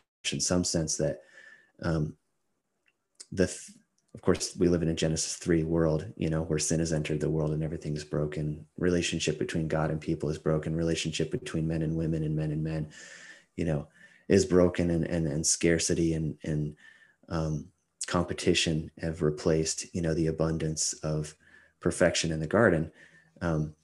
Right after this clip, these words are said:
so now we live, we live in a, a, in a culture of scarcity where, you know, one man's gain is my loss. It's a zero-sum game. And so if we, if we're gonna do any, if we're gonna make any steps in the right direction, I think we need to root,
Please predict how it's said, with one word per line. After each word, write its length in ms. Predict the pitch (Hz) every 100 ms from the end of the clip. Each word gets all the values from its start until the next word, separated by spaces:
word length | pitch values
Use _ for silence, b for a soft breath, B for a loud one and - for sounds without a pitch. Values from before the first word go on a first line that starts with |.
| _ _ _ _ - _ _
so 600 | - - 90 87 82 - _ _ _ _ _ -
now 340 | 95 98 101
we 120 | 95
live, 460 | 92 92 87 85 -
we 160 | 87 87
live 420 | 90 - 87 - -
in 200 | 87 82
a, 460 | 73 - 82 76 -
a, 100 | 82
in 80 |
a 60 | 80
culture 460 | - 82 - 80 78
of 80 |
scarcity 540 | - - 85 - 78 78
where, 320 | 82 76 - B B B B -
you 120 | 87
know, 120 | 78
one 280 | 80 95 95
man's 440 | 90 87 85 -
gain 380 | - 90 90 85
is 120 | 78
my 140 | 80 80
loss. 420 | 80 80 78 -
It's 120 | 76
a 40 | 80
zero-sum 480 | 80 78 - 73 73
game. 300 | 80 78 76
And 100 | 78
so 240 | 78 73 B B B B
if 160 | 90 -
we, 200 | 110 104 -
if 120 | -
we're 100 | 110
gonna 180 | 110 101
do 380 | 95 95 92 -
any, 320 | 98 101 92
if 160 | - -
we're 80 | 107
gonna 100 | 95
make 180 | 90 -
any 200 | 92 92
steps 320 | - 85 -
in 60 |
the 60 | 82
right 160 | 80 80
direction, 380 | 87 80 -
I 60 | 82
think 200 | 85 78
we 80 | 85
need 140 | 85
to 80 | 82
root, 380 | 82 87 82